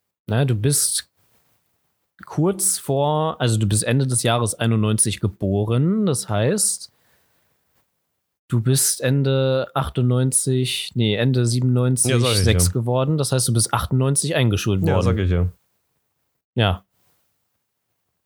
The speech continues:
Speaker 1: Das, äh, Kind der neunziger, Alter.
Speaker 2: Sind ja quasi zehn Jahre vor dir.
Speaker 1: Ja. Als du, äh, in der dritten Klasse warst, Alter, da wurde ich grad erst geboren.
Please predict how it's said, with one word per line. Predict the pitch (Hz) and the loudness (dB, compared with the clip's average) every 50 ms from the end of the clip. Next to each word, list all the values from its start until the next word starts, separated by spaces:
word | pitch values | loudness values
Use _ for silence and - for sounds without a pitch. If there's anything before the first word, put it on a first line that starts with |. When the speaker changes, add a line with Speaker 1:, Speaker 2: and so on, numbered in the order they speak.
| _ _ _ _ _ _ _ _ _ - | _ _ _ _ _ _ _ _ _ -4
Speaker 1:
Das, | - 98 - - - - - - - | -2 0 0 0 0 0 -2 -2 -2
äh, | 117 113 117 120 120 117 113 110 107 104 | 0 0 2 2 2 2 0 0 0 -2
Kind | - - 143 143 | 0 0 0 2
der | 131 117 | 2 2
neunziger, | 113 131 175 269 - - 127 98 95 101 | 2 0 0 -2 -2 -2 0 0 0 0
Alter. | - 104 95 98 95 92 90 - _ _ _ - | 0 0 0 0 0 0 -2 -6 _ _ _ -4
Speaker 2:
Sind | 131 120 | -2 -2
ja | 127 117 | -2 -4
quasi | - - 117 110 113 117 131 123 | -4 -2 -2 -2 -2 -2 -2 -2
zehn | - - - 117 113 113 | -2 0 0 0 0 0
Jahre | 110 107 104 113 120 131 | 0 0 0 0 -2 -4
vor | - - 185 120 | -4 -2 -2 -2
dir. | 98 95 92 90 92 - _ _ _ _ _ _ _ _ _ _ _ _ _ _ _ _ _ _ _ _ _ _ _ - | 0 0 0 -2 -2 -6 _ _ _ _ _ _ _ _ _ _ _ _ _ _ _ _ _ _ _ _ _ _ _ -4
Speaker 1:
Ja. | 139 160 143 117 101 95 - _ _ _ _ _ _ _ _ _ _ | -2 0 0 0 -2 -2 -6 _ _ _ _ _ _ _ _ _ _
Als | - 123 117 - - - | -2 -2 0 0 -2 -2
du, | - 139 139 139 135 139 | 0 0 0 0 0 0
äh, | 139 123 123 127 | 0 0 0 0
in | 139 123 | 0 0
der | 120 117 | 0 0
dritten | 104 - - - 123 | -2 -4 -4 -2 -2
Klasse | - - 147 175 180 147 117 101 | -2 0 -2 0 0 0 0 0
warst, | 101 101 110 127 - - - | 0 0 0 0 -2 -4 -4
Alter, | - 110 123 131 135 | -4 -2 -2 -2 0
da | 131 131 117 110 110 113 | 0 -2 -2 -2 -2 0
wurde | 123 127 | 0 0
ich | 127 120 - | 0 0 -2
grad | - 120 113 | -2 -2 -2
erst | - 110 - - | 0 -2 -2 0
geboren. | - 101 - 131 151 131 98 87 87 85 | -2 -2 -2 -2 -2 0 0 -2 -2 -4